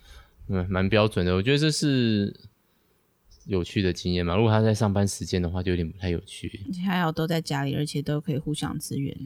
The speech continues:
Speaker 2: 啊。
Speaker 1: 对啊，然后刚好
Speaker 2: 值得感恩的是。
Speaker 1: 对，然后小新跟小亮，小新也算蛮配合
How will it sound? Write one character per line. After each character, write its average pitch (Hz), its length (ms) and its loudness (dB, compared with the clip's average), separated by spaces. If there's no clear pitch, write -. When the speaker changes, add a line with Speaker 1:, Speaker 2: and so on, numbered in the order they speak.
Speaker 2:
啊。 196 160 -16
Speaker 1:
对 92 200 2
啊， 85 360 2
然 98 140 4
后 107 240 4
刚 107 180 4
好 107 120 4
Speaker 2:
值 90 60 4
得 92 60 0
感 143 180 0
恩 156 120 0
的 151 100 0
是。 147 360 -4
Speaker 1:
对， 87 460 0
然 92 140 -4
后 90 360 0
小 92 220 0
新 101 200 -2
跟 101 160 4
小 92 160 -2
亮， 90 300 0
小 92 180 -4
新 101 400 -2
也 92 240 0
算 117 240 0
蛮 87 220 2
配 92 240 2
合 98 80 -6